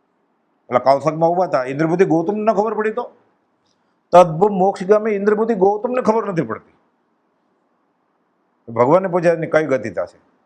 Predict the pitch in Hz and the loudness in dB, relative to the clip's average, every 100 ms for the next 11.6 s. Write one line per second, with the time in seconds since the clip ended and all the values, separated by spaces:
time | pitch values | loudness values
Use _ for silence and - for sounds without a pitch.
0 | _ _ _ - 143 143 151 143 135 107 | _ _ _ -8 0 2 2 0 -4 -6
1 | 92 - _ _ _ _ _ _ _ _ | -10 -20 _ _ _ _ _ _ _ _
2 | _ 170 185 220 220 165 131 73 - _ | _ 4 4 2 0 0 -4 -6 -16 _
3 | _ _ _ _ _ _ _ _ _ _ | _ _ _ _ _ _ _ _ _ _
4 | _ _ _ _ _ _ _ _ _ _ | _ _ _ _ _ _ _ _ _ _
5 | _ _ _ _ _ _ - _ _ _ | _ _ _ _ _ _ -20 _ _ _
6 | _ _ _ _ _ _ _ - 147 165 | _ _ _ _ _ _ _ -4 -2 2
7 | 185 196 180 185 208 202 175 185 170 170 | 4 4 4 2 0 -2 -2 0 0 0
8 | 143 135 123 135 123 151 180 185 180 170 | -2 -2 -2 -4 0 0 0 -2 -4 -2
9 | 156 139 117 147 117 131 156 208 202 202 | -2 -2 -4 -6 -2 0 4 4 4 -2
10 | 190 175 160 - 117 117 151 180 160 151 | 0 0 0 -2 -4 -2 2 2 2 -2
11 | 151 120 - 104 - | -4 -4 -6 -8 -8